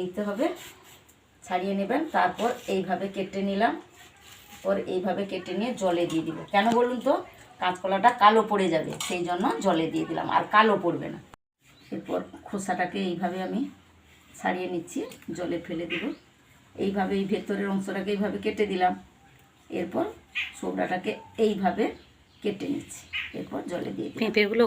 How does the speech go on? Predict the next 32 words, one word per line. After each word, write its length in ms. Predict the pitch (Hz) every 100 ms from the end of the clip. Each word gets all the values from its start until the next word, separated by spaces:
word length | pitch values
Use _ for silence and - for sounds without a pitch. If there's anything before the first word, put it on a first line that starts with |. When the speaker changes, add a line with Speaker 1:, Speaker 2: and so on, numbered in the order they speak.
| 220
Speaker 2:
কতটা 260 | 185 208 226 -
পুরু, 280 | 170 180 185 170
বেশ 160 | 190 226
Speaker 1:
হ্যাঁ। 140 | -
Speaker 2:
সুন্দর 380 | 190 170 170 190 185
পেঁপে। 300 | 175 165 170 165 - - _ -
Speaker 1:
আর 80 | 214 -
খেতেও 400 | 190 - 196 214 214
যেমন, 260 | 220 247 233 202
স্বাদও 360 | 190 190 185 208 220
তেমন। 240 | 220 247 226
ঘরে 220 | 196 185 214 208
লাগানো 320 | 185 190 220 226
সার 260 | - 190 196 185
নেই, 120 | 185 202 226
ওষুধ 260 | 208 - 190 185
নেই, 120 | 196 262 - - - -
কিচ্ছু 280 | 226 214 - 190
নেই। 120 | 208 320 - - 185
Speaker 2:
দেখুন 240 | 202 196 214 196
বন্ধুরা, 340 | 185 175 196 233
পেঁপেটা 400 | 202 185 180 190 226 - - - _
কত 140 | - 190 - -
সুন্দর, 400 | - 175 165 175 175
বেশ 140 | - -
Speaker 1:
হুম, 200 | 202 254
Speaker 2:
পুরু। 180 | 240 202 190 - - - - _ - - _ - -
Speaker 1:
সুন্দর 340 | 202 202 196 185
এগুলো। 200 | 185 180 175 - _ _ -
এরপর 360 | 185 190 233 294 226
নিয়ে 160 | 185 180
নিয়েছি 260 | 190 -